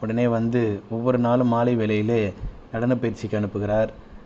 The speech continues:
பல வேலைகள், பலுவான வேலைகள் இருந்த போதும் கூட அந்த நடனத்துக்கு செல்லுகிற பொழுது அந்த மனைவியுடைய முகத்திலே மிகுந்த மகிழ்ச்சி இருக்கிறது, சந்தோஷம் இருக்கிறது. பழைய வாழ்வை மீண்டும் அவர்கள் பெறுகிறார்கள். மகிழ்ச்சி,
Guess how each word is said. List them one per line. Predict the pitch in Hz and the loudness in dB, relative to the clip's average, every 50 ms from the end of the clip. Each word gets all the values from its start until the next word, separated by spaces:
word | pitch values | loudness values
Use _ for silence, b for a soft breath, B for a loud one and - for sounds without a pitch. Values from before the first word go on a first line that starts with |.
| - - - | -18 -4 0
பல | - 123 127 123 | 2 4 4 4
வேலைகள், | 120 123 131 139 151 147 135 135 131 | 4 4 4 4 4 4 4 2 2
பலுவான | 113 113 117 120 127 135 139 139 139 | 2 4 4 4 4 4 6 6 6
வேலைகள் | 131 123 120 117 117 | 6 4 4 2 0
இருந்த | 117 110 113 110 | 0 0 -2 -2
போதும் | 107 110 107 107 107 | 0 0 0 0 -2
கூட | 104 127 131 139 131 120 | 0 2 4 4 4 4
அந்த | 113 113 | 2 0
நடனத்துக்கு | 107 110 113 127 139 147 139 139 143 123 120 | 0 0 2 2 2 2 2 2 0 0 0
செல்லுகிற | 110 - 110 113 117 113 107 | -2 -2 -2 0 0 0 0
பொழுது | 104 107 110 113 123 120 113 107 95 B B B B B B B | 0 0 -2 0 0 0 0 0 -2 B B B B B B B
அந்த | - 117 117 120 | -6 -2 0 0
மனைவியுடைய | 117 123 120 135 143 151 143 135 127 | 2 2 4 4 4 4 4 4 4
முகத்திலே | 120 117 113 123 123 127 120 123 127 | 4 2 0 0 0 0 0 0 2
மிகுந்த | 127 117 107 127 139 143 143 135 | 2 2 2 2 2 4 4 4
மகிழ்ச்சி | 123 110 117 113 107 - - | 2 2 0 -2 -2 -2 -2
இருக்கிறது, | 107 104 - 101 104 101 101 113 117 120 - | -2 -2 -4 -4 -6 -4 -4 -4 -4 -6 -8
சந்தோஷம் | - - 113 113 120 135 131 - 143 123 | -8 -6 -4 -2 0 0 0 0 0 0
இருக்கிறது. | 113 110 104 - 104 101 95 98 107 117 117 - - - B B B B B B B - - - | 0 -2 -4 -4 -6 -4 -2 -2 -2 -2 -4 -6 -12 -18 B B B B B B B -20 -14 -6
பழைய | - 131 131 135 139 135 | -2 0 2 4 4 6
வாழ்வை | 135 139 143 147 147 139 | 6 6 6 6 4 4
மீண்டும் | 131 131 131 135 131 131 | 4 4 4 4 4 4
அவர்கள் | 120 113 113 113 104 107 110 | 4 4 2 0 0 -2 -2
பெறுகிறார்கள். | 113 110 110 110 104 101 104 113 113 120 120 - - - - | 0 0 2 2 2 2 2 0 -2 -2 -2 -6 -10 -10 -6
மகிழ்ச்சி, | 113 117 123 131 127 - - 131 123 113 110 | -4 -2 0 0 -2 0 0 0 2 2 0